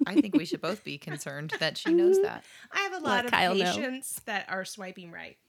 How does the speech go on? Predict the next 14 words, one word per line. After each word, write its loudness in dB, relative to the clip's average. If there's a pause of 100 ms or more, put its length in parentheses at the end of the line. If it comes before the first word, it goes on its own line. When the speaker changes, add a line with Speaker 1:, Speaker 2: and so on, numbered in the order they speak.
(100)
Speaker 1:
Mm, -10 (400)
it's -12
Speaker 3:
So, -6
Speaker 1:
sad. -2
Speaker 3:
anyway. 0
Speaker 1:
That's -2
probably -2
why -4
they're -6
patient. -10
Speaker 2:
So 2
anyway, 8
<laughs> -2
but 8